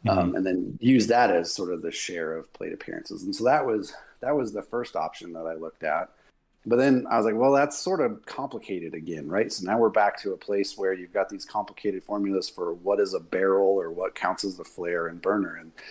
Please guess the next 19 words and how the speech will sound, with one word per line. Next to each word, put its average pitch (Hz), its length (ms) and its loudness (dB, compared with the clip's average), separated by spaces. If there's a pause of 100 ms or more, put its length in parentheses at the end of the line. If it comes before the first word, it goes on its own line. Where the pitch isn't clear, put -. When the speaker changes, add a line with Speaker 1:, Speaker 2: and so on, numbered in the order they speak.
(220)
Speaker 1:
you 107 80 6
know, 87 100 4
trying 113 360 4
to 104 60 4
understand 98 520 0
those 95 180 2
formulas 90 580 -4
from 87 340 -4
the 80 100 -6
Statcast 95 480 2
perspective 82 480 -6
is 80 120 -4
not 87 320 0
super 92 360 0
easy, 98 360 4
and 87 160 2
they're 87 100 0
very 87 260 2
dynamic. 85 720 0